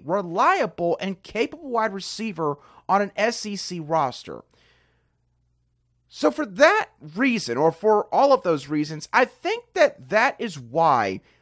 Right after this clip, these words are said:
Harper has not seen the field a lot more in the earlier portion of this season. This is something that we talked about a lot throughout the entire offseason.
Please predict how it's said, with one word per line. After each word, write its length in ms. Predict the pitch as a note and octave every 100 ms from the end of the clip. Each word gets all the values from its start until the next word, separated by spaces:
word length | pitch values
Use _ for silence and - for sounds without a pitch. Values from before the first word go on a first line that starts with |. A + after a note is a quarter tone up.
| _
Harper 400 | - G#3 C#4+ E4
has 180 | C#4+ C4+
not 220 | A3+ A3
seen 260 | - G3+ G3
the 80 | F#3
field 300 | - F3+ E3+
a 20 |
lot 340 | E3+ E3+ E3
more 240 | D#3 D3+ D3+
in 140 | D#3+
the 120 | D#3+ D3+
earlier 280 | F3 G3
portion 440 | G3+ - D3+ D3+ C#3+
of 80 | C3
this 180 | D3
season. 480 | - C4+ A3 F2 D#2+ _ _
This 100 | -
is 80 | G3+
something 300 | - C4 C4
that 100 | A3+
we 80 | A3+
talked 300 | - G#3+ G#3+
about 240 | G#3 F#3
a 100 | D#3+
lot 400 | C#3 G3+ F3 E3 - _ _
throughout 220 | F#3 F3+
the 100 | F3
entire 320 | E3+ F3+ D#3 -
offseason. 640 | G3 G3 - G2+ - A#1+